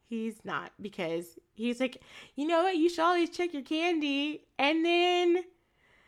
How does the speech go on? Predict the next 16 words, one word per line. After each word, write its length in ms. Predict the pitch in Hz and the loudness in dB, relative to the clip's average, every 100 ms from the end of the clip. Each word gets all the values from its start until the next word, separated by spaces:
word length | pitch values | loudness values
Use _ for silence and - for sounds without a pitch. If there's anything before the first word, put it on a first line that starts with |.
| _ _ - | _ _ 2
Charlie 420 | 359 349 381 370 | 6 6 6 2
just 160 | 370 359 | 0 2
starts 300 | 359 302 - | 2 2 0
puking, 560 | - 359 415 403 359 | 4 6 6 4 2
but, 140 | 349 349 | 2 0
like, 380 | 320 294 294 294 262 | 4 4 4 -2 -2
it 80 | |
was 240 | 311 359 - | 0 0 0
<laughs> 0 | |
so 80 | 330 | -4
much 560 | 285 240 622 640 - - | -4 -10 -14 -16 -20 -20
puke. 420 | - 349 370 381 - | -10 0 0 -2 -8
And 120 | - | -8
I 40 | - | -4
was 140 | 466 - | -4 -2
like, 320 | 415 339 330 | 0 0 -2